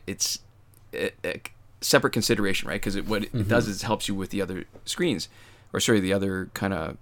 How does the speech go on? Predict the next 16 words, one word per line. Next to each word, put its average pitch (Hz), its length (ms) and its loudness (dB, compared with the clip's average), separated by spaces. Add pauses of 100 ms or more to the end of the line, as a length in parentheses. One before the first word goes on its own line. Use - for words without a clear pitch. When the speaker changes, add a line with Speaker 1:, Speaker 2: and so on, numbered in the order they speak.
Speaker 1:
play 107 180 4
modes. - 380 -4 (340)
Speaker 2:
Mm-hmm. 92 300 -2 (420)
Speaker 1:
And 110 120 2
multiplayer, - 680 -2 (960)
matchmaker's 143 480 -4
pretty 95 200 -6
good. - 280 -2 (380)
Speaker 2:
Mm-hmm. 95 240 -6 (400)
Speaker 1:
And 110 100 4
if 110 40 4
Speaker 2:
Yeah. - 20 4
Speaker 1:
you 117 100 4
raise 151 260 6
your 127 240 2
guys, 92 440 2